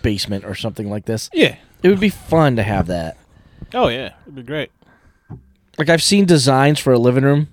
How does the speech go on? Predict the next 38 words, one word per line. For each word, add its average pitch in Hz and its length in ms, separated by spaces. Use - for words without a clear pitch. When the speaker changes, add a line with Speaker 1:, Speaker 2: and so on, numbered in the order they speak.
Speaker 1:
that 113 400
were, 113 520
like, 110 320
Star 123 300
Trek: 123 180
The 123 100
Next 117 200
Generation, 113 840
uh, 104 500
the 104 560
bridge 113 400
of 110 40
the 107 120
Enterprise. 120 560
The 117 100
whole 117 280
living 110 220
room 113 180
is 113 80
set 117 160
up 110 100
like 120 160
that, 120 300
and 117 100
you 113 80
have 107 140
your 117 160
big 104 260
screen 113 340
is 104 120
your 104 80
television, 107 640
you 104 100
have 110 120
these 101 140
two - 140
reclining 107 500
chairs 104 500